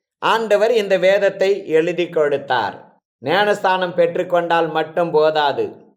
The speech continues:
நான் கிறிஸ்தவன் என்று சொல்லி மேன்மை பாராட்டினால் மட்டும் போதாது, இந்த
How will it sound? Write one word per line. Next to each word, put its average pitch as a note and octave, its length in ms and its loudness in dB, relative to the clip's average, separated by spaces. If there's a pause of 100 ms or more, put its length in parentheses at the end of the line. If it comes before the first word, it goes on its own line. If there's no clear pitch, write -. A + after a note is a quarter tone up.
(160)
நான் F3 320 -2
கிறிஸ்தவன் G3+ 600 2
என்று F3 260 0
சொல்லி F3+ 580 2
மேன்மை F#3 540 -2
பாராட்டினால் E3+ 1000 0
மட்டும் D#3 460 -4
போதாது, D3 560 0 (360)
இந்த F#3+ 600 0